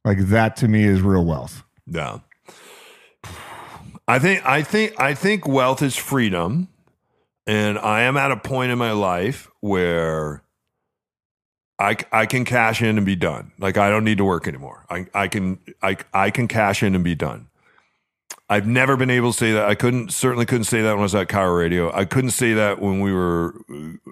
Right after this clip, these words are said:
Speaker 2: moving from radio station to radio station with all the consolidation that was going on.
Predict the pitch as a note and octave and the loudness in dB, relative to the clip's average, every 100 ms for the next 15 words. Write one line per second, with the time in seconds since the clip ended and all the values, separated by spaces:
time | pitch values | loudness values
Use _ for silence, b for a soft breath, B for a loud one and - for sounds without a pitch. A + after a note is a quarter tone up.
0 | D2+ F#2+ A2+ B2 A#2+ F#2+ G2 F#2+ G2 F2+ | -10 0 2 4 2 0 -2 0 0 0
1 | - F#2 F#2+ E2+ F2 G2 E2 E2+ D#2 E2 | 0 -2 -2 -2 0 0 -2 -4 -4 -4
2 | D2+ D#2+ D#2+ F2 E2+ F2 E2+ D#2+ D2+ C3 | -4 -4 -2 -2 -4 -6 -6 -4 -2 -2
3 | - F2+ D#2 - E2 D2+ C#2+ C#2 | -2 -2 -4 -6 -6 -6 -6 -10